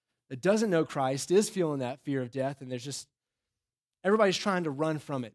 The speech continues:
or make the most out of this life because they're looking ahead and going, "There's an end point, and I don't know what's gonna come after that." And even for us who do know what's gonna come after that, it could still feel like, "Gosh, you know,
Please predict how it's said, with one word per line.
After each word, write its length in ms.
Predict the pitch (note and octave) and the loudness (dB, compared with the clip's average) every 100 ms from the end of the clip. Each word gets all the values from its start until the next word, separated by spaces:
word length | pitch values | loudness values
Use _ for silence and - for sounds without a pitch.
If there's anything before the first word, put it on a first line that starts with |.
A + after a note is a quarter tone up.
| _ | _
or 80 | C#3 | -8
make 240 | D3 E3 | -4 -4
the 80 | - | -2
most 300 | E3+ D#3+ D3+ | -2 -2 -4
out 80 | D#3 | -8
of 80 | C#3 | -8
this 180 | C3+ D3+ | -6 0
life 260 | D3+ C#3+ | 0 -2
because 220 | C#3+ C3 | -8 -12
they're 80 | B2+ | -10
looking 240 | C3 C3 C3+ | -8 -8 -10
ahead 260 | C3 D3 | -8 -8
and 120 | C3 | -6
going, 200 | B2+ A#2+ - _ - | -8 -10 -14 _ -8
"There's 160 | C#3 | -6
an 80 | D3+ | -6
end 240 | F#3+ F#3 | -4 -4
point, 200 | - F3 | -2 -4
and 100 | E3 | -2
I 20 | D3 | -2
don't 80 | |
know 80 | C#3+ | -2
what's 160 | C#3 - | -4 -6
gonna 140 | C3 | -10
come 340 | - F3 E3+ E3+ | -4 -2 0 -2
after 220 | D3+ D#3 | -6 -6
that." 280 | D3+ D3 - _ _ _ _ - | -6 -6 -8 _ _ _ _ -2
And 100 | E3+ | 0
even 160 | G#3 | 0
for 140 | - F3 | 0 0
us 180 | E3 | 0
who 80 | - | -2
do 160 | D3+ A3 | -2 0
know 120 | G3+ | 0
what's 160 | C#3+ - | -2 -10
gonna 120 | C3 | -12
come 140 | C3 | -12
after 220 | B2 A2+ | -12 -12
that, 180 | C3+ A#2+ | -8 -6
it 60 | A#2+ | -8
could 100 | - | -10
still 260 | - D3+ | -8 -6
feel 360 | A#2+ - A3 A3 | -8 -4 0 0
like, 380 | B2+ A2+ A2+ - _ _ _ _ _ _ _ _ | 0 -4 -10 -20 _ _ _ _ _ _ _ _
"Gosh, 460 | D#3 C#3 A#2 - - _ _ - | -8 -6 -8 -12 -16 _ _ -10
you 80 | |
know, 260 | C3+ A#2+ A#2+ | -8 -8 -12